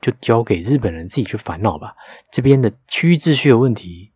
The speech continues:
日本人自己就应该要搞定，因为美国在这边真的很难获得什么利益了。反而在东南亚、南亚的工厂，大部分都有日资的背影，那，那个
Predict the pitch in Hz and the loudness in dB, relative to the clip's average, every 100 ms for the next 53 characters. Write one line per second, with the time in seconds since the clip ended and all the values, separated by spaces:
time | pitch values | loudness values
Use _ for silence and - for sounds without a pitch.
0 | - 120 110 85 80 - 113 95 82 - | -6 -4 -4 -8 -10 -8 -8 -8 -8 -6
1 | 95 87 98 92 90 92 - - - 87 | -6 -6 -8 -6 -6 -6 -6 -6 -6 -6
2 | - - - - 107 101 90 98 113 120 | -8 -20 -20 -4 -2 0 -2 -2 0 2
3 | 110 110 104 95 95 85 90 - 117 98 | 0 0 -2 -4 -8 -10 -10 -2 0 0
4 | 92 82 87 104 101 90 - _ _ - | -6 -6 -4 -2 -2 -4 -10 _ _ -20
5 | - - - - 90 104 127 127 120 104 | -20 -20 -12 -6 -2 2 4 4 4 4
6 | 110 110 80 82 98 95 104 98 87 85 | 2 0 -2 -8 -8 -6 -4 -4 -6 -8
7 | 85 - 107 107 107 - - - - - | -10 -4 0 0 -2 -8 -12 -18 -18 -14
8 | - 113 113 117 107 98 107 117 104 101 | 0 2 2 2 2 0 2 0 0 -2
9 | - 110 82 80 _ _ - 101 92 104 | 2 0 0 -12 _ _ -8 -4 -2 -2
10 | 123 | 2